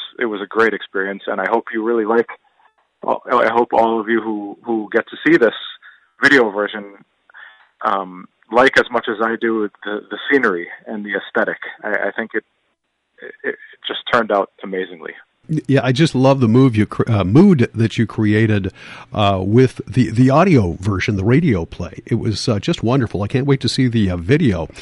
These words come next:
Speaker 2: Um, for those who would like to go there, uh, it's once again the Trilon Cinemas, uh, December the sixteenth, a week from tomorrow. Uh, can,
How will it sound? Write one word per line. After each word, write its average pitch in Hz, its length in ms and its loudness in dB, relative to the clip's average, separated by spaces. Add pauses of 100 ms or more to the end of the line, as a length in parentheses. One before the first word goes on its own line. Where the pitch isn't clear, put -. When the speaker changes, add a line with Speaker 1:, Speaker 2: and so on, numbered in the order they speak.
(340)
Speaker 2:
Um, 127 380 4
for - 160 4
those 214 420 6 (140)
who 185 80 6
would 170 120 6
like 135 200 2
to - 80 -2
go 131 240 4
there, 117 320 4 (200)
uh, 104 440 2
it's 110 260 -4
once 147 220 2
again 151 140 6
the 127 60 4
Trilon 139 440 2
Cinemas, 123 680 0 (180)
uh, 104 440 0
December 160 600 4
the 117 200 4
sixteenth, - 500 2
a 113 60 0
week 139 200 0
from 110 180 0
tomorrow. 98 680 0 (480)
Uh, 127 160 4 (100)
can, 202 220 6